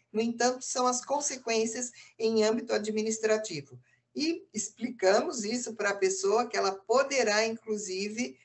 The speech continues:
adotar outras ações além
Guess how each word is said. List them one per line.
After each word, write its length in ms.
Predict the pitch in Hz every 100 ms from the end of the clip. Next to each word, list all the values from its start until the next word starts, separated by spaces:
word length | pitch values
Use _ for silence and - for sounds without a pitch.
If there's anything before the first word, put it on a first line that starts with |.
| _
adotar 800 | - 202 202 214 - 190 202 240 - _ _ _
outras 720 | 220 226 226 240 254 269 - - _ -
ações 600 | 190 - 202 220 233 - _ -
além 580 | 294 285 214 233 -